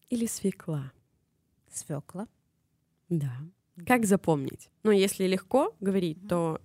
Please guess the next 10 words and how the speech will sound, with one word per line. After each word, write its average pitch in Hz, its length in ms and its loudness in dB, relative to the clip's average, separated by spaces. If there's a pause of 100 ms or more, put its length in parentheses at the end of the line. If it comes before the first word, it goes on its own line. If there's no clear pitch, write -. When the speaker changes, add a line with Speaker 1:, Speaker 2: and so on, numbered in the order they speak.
Speaker 1:
"ё", 220 420 6
она 190 220 4
всегда 196 340 2
ударная. 170 560 2 (220)
Speaker 2:
Мгм. 190 220 -8
Speaker 1:
Поэтому 180 880 0 (140)
всегда 180 380 -2
говорите 185 480 -2
"свёкла". - 600 -4
Speaker 2:
Мгм. 190 540 -8